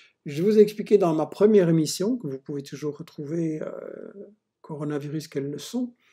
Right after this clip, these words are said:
euh, je vous ai indiqué la gravité de l'épidémie en Chine et en même temps les mesures radicales extraordinaires qu'avait prises le gouvernement chinois. Alors,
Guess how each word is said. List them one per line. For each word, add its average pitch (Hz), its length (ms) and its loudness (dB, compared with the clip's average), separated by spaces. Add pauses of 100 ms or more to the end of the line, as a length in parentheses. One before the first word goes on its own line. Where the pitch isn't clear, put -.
(460)
euh, 165 460 4
je 151 80 -4
vous 185 140 2
ai 190 60 6
indiqué 196 500 0
la 147 180 0
gravité 180 960 2
de 147 200 -2 (560)
l'épidémie 156 560 -2
en 151 100 -4
Chine 262 380 4
et 170 120 8
en 214 120 6
même 190 260 4
temps 185 420 -2 (920)
les 156 260 2
mesures 151 440 4
radicales 175 520 -2
extraordinaires 165 680 -4
qu'avait 139 240 -6
prises 185 380 -8 (300)
le 160 120 0
gouvernement 156 600 0
chinois. 156 480 -4 (500)
Alors, 165 600 2